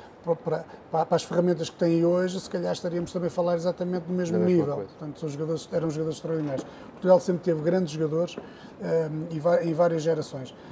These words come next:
Speaker 1: A, a minha geração foi, foi apelidada Geração de Ouro porque conquistou o título mundial. E, e só por aí, porque, e, e foi na altura em que nós demos essa, tivemos essa evolução,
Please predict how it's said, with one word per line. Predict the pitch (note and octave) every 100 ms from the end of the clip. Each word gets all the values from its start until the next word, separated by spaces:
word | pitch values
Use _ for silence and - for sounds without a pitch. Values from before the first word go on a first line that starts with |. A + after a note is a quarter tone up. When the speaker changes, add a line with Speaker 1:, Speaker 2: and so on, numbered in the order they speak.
| -
Speaker 1:
A, | F3+ E3+ F3 G3+ F3
a |
minha | F3 G3+ G3
geração | F3+ F3+ E3+ E3+ D3 A#2+ - - -
foi, | - E3+ E3 E3 D#3+
foi | - D#3+
apelidada | D#3 E3+ D#3+ D#3 D3 D3
Geração | C#3 D3+ D3+ D#3+
de | D#3
Ouro | E3+ F3+ G3 - - - -
porque | F#3 E3 F3+
conquistou | - G3 - - A3 G#3 G#3 - -
o | G3
título | G#3 F3+ G3+
mundial. | G3 G3 G#3 G#3 D#3+ - - - -
E, | D3 C#3+ C#3+ C#3+ C#3+ D3 D3+ - - - -
e | D#3+
só | - -
por | F3 F#3 F#3+
aí, | F3+ C#3+ C#3+ -
porque, | D#3 - F#3
e, | E3 C3+ -
e |
foi | C#3+ F3
na | E3+
altura | E3+ D#3 E3+
em | F3
que | D#3+
nós | E3+ D#3
demos | E3 D#3 D3
essa, | D#3+ - D#3 - - -
tivemos | E3 E3 D#3
essa | F3+ -
evolução, | E3+ D3 E3 - F3 E3+